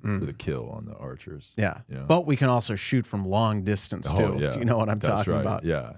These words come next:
Speaker 2: Yeah. We're, we got some long guns, if you know what we're
Speaker 1: Yeah.
Speaker 2: saying. Yeah.
Speaker 1: Yeah.
Speaker 2: Heavy caliber, too.
Speaker 1: That's right.
Speaker 2: Yeah.
Speaker 1: Yeah.
Speaker 2: Yeah.
Speaker 1: So, yeah, most of the girls we target,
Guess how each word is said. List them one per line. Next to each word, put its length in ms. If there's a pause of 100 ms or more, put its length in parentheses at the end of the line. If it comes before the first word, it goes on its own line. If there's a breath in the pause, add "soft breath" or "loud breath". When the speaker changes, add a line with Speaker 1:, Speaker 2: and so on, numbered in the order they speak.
Speaker 2:
Yeah. 140
We're, 240
we 120
got 140
some 160
long 320
guns, 320
if 120
you 60
know 140
what 80
we're 60 (100)
Speaker 1:
Yeah. 140
Speaker 2:
saying. 280
Yeah. 200 (480)
Speaker 1:
Yeah. 140 (120)
Speaker 2:
Heavy 320
caliber, 580 (220)
too. 100
Speaker 1:
That's 220
right. 240 (120)
Speaker 2:
Yeah. 200 (340)
Speaker 1:
Yeah. 280
Speaker 2:
Yeah. 200 (120)
Speaker 1:
So, 180
yeah, 180
most 220
of 60
the 80
girls 320
we 100
target, 560